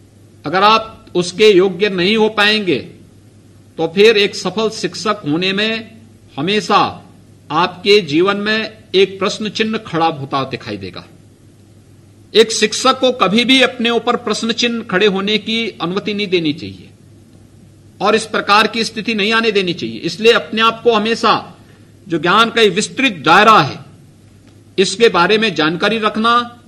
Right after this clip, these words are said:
प्रतिदिन होने वाली तकनीक के परिवर्तन और ज्ञान विज्ञान के नए अनुसंधान और नए प्रयोगों के बारे में जानकारी रखना, ये अलग-अलग फील्ड के हो सकते हैं,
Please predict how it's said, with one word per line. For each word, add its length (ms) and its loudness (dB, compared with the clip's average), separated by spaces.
प्रतिदिन 440 0
होने 320 0
वाली 280 2
तकनीक 640 -4
के 100 4
परिवर्तन 580 2
और 180 0
ज्ञान 240 2
विज्ञान 420 -2
के 200 4
नए 420 2
अनुसंधान 800 -2
और 300 0
नए 280 2
प्रयोगों 520 4
के 120 4
बारे 240 2
में 180 -2
जानकारी 480 0
रखना, 580 -2
ये 80 2
अलग-अलग 560 2
फील्ड 240 0
के 100 0
हो 160 6
सकते 340 -6
हैं, 200 -14